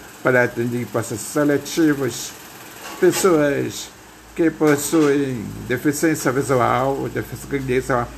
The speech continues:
intelectual, é, dificu-, de-, déficit de atenção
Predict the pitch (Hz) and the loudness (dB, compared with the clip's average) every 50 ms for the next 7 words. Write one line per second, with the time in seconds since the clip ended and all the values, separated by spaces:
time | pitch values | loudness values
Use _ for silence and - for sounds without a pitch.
0 | - - 131 139 135 139 143 135 - - 143 - - 139 131 123 123 123 123 135 | -8 -4 -4 -2 0 2 0 0 0 -2 -6 -4 -2 0 2 2 2 2 0 0
1 | 139 139 139 - - - - - - - - - - - - - - - - - | -2 -4 -6 -10 -12 -20 -20 -20 -20 -20 -20 -20 -20 -20 -20 -20 -20 -20 -20 -20
2 | - - - - - - - - - - - - - - - - - - 135 113 | -20 -20 -20 -20 -20 -20 -18 -14 -14 -12 -10 -10 -8 -8 -6 -6 -6 -6 -6 -2
3 | - - 170 165 - 127 123 120 127 135 131 131 127 120 98 101 131 131 135 131 | 2 2 2 2 2 0 -2 -2 -4 -4 -2 2 2 2 2 2 2 0 0 0
4 | - - - 180 175 165 - 156 135 - - - - - - - - - - - | -2 -2 2 2 2 2 0 -6 -6 -6 -8 -12 -18 -20 -20 -20 -16 -10 -6 -2
5 | - 147 139 139 139 135 135 156 147 - - - 165 165 170 180 180 185 175 | 0 2 4 4 2 2 2 0 -2 -2 0 0 2 2 4 2 2 0 -4